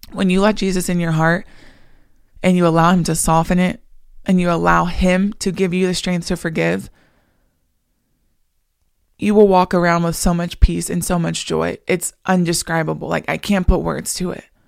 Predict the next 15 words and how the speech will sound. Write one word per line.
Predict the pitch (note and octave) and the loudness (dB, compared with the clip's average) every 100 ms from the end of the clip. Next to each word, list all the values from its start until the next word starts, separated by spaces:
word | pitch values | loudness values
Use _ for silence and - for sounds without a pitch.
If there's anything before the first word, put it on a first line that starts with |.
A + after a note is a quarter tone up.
| _ _ _ _ _ _ _ _ _ _ - | _ _ _ _ _ _ _ _ _ _ 0
I'm | F#3 F3+ E3 | 4 4 4
sitting | G#3 F#3+ | 2 4
here | F#3 E3+ | 4 4
emotional | E3 E3+ E3 E3+ | 4 2 2 -2
this | D#3 - | 0 0
whole | F#3+ F3 | 0 0
time | F#3 F3 | 0 0
because | D#3+ - E3+ | -2 -4 -2
I | D#3+ | 0
just | D#3 F3 - | 0 -4 -4
keep | - F#3 - | -4 -2 2
thinking | - F3+ E3 E3+ | 2 0 -2 -2
and | E3 | 0
I'm | D#3+ - | -2 2
overwhelmed | F3 D#3+ E3 D#3+ E3 E3 D#3+ D#3+ | 2 2 2 2 4 2 0 -6